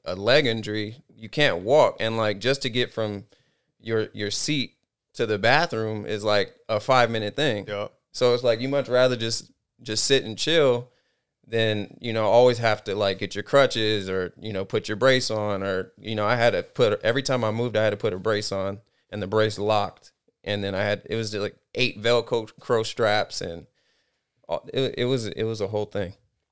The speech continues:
Speaker 2: Jeez. And then you come, um, you come back, and I always forget, you didn't get injured your sophomore year, right?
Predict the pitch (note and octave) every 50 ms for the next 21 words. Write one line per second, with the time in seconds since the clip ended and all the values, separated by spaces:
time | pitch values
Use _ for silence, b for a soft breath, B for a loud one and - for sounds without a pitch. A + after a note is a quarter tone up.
0 | _ _ _ _ G#2 G2 F#2+ G2 F#2+ F#2 - _ _ _ _ _ _ _ b b
1 | b b b b b b b b b b b b _ _ _ _ _ _ _ _
2 | C#3 C3+ C#3 C3+ C3 C3 B2+ A#2 - C#3 C3+ B2+ B2+ B2 A#2 A2+ B2+ C#3 B2 -
3 | D3 C3+ A2+ B2+ C#3 D3 D3 D3+ D3 - - - - - _ _ _ _ _ -
4 | B2 A#2+ A#2+ A#2 A#2 A#2 A#2 A#2 A#2 A#2 A#2 A2+ A2+ A2 - _ _ _ _ _
5 | _ _ _ _ _ _ _ _ _ _ _ _ C3 C#3 C#3+ C#3 - - B2+ B2
6 | B2 A#2+ A2+ A2+ C3+ D#3+ G#3+ A3+ F3 C#3+ A#2+ - - C3 A#2+ A#2+ A2+ G#2+ G#2+ G#2
7 | G#2 A#2+ G#2+ - A2+ A2 A2 A2 B2 C#3 C#3